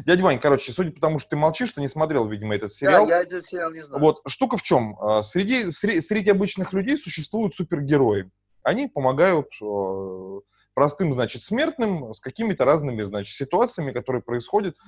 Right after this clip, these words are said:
Speaker 1: с которыми простые, значит, люди справиться не в состоянии. Вот, но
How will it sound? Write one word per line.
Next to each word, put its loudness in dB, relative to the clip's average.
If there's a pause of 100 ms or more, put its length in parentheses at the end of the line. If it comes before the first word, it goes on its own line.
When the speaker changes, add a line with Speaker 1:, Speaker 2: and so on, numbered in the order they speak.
(120)
Speaker 1:
с -20
которыми 0
простые, -2
значит, -10
люди -4
справиться 0
не -10
в -16
состоянии. -4 (640)
Вот, 2
но 2